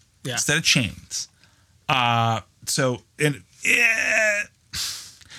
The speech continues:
Speaker 2: the set does look impressive, though. Like, I got that as a note. It did look kinda cool.
Speaker 1: I mean,
Speaker 2: The,
Speaker 1: yeah.
Speaker 2: the helicopter shot with all of the cascading construction lights.
Speaker 1: How much money did they waste on this shit? Seriously.
Speaker 2: I don't know, man. It's W C W.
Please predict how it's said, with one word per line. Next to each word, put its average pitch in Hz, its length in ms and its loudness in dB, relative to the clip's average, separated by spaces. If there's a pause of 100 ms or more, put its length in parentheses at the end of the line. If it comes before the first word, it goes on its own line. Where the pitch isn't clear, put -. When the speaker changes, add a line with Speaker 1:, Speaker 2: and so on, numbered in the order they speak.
(480)
Speaker 2:
the 147 100 2
set 233 260 -2
does 143 160 -2
look 117 140 -4
impressive, 101 420 -2
though. - 140 -12 (120)
Like, 160 160 2
I 196 80 2
got 202 140 2
that 180 160 4
as 139 140 4
a 131 40 8
note. 127 400 4
It 185 160 -2
did 262 200 0
look 196 220 0
kinda 151 280 2
cool. 113 460 0 (180)
Speaker 1:
I 196 100 2
mean, 175 280 4
Speaker 2:
The, 156 60 2
Speaker 1:
yeah. 156 80 6
Speaker 2:
the - 20 4
helicopter 196 720 2
shot 165 400 4 (180)
with - 180 0
all 180 300 2
of 175 220 2
the 143 100 2
cascading 170 800 2
construction 147 640 2
lights. 139 400 0 (140)
Speaker 1:
How 285 100 0
much 370 180 2
money 196 180 4
did 160 40 2
they 151 80 2
waste 131 240 -2
on 120 80 -10
this 117 140 -4
shit? 117 260 -2 (880)
Seriously. 165 460 2
Speaker 2:
I 156 40 -4
don't 156 120 0
know, 147 40 -2
man. 131 60 -4
It's - 140 -4
W 110 240 -2
C - 180 -4
W. - 280 -8